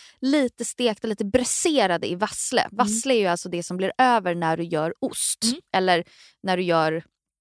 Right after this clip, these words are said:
Speaker 1: Alltså så här, yoghurt.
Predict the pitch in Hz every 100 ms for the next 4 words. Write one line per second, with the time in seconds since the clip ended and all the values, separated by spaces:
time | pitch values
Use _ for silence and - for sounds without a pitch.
0 | _ _ _ - - 247 262 247 233 208
1 | _ _ _ _ 208 320 247 - - -
2 | -